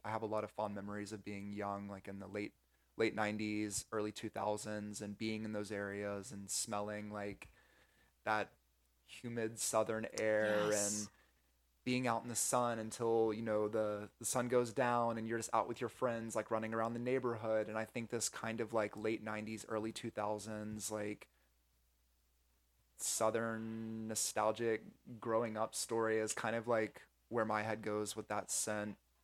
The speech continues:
Speaker 1: Um, there's a lot more detail to it all.
Speaker 2: Mm-hmm.
Speaker 1: Um, but that's kind of, like, the,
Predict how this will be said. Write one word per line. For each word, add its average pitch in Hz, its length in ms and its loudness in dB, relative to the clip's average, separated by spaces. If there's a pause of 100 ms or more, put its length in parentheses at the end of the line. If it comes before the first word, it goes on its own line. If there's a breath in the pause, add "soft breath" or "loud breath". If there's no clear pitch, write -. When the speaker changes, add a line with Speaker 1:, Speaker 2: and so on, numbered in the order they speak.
Speaker 1:
Um, 107 480 0
there's 117 180 2
a 117 40 0
lot 107 340 2
more 107 420 -2
detail 107 380 -4 (100)
to 107 100 0
it 104 60 0
all. 107 380 0 (200)
Speaker 2:
Mm-hmm. 214 100 2
Speaker 1:
Um, 110 460 2
but 110 320 6 (500 soft breath)
that's 113 200 4
kind 120 220 2
of, 107 120 -2
like, 107 220 2
the, 104 480 -2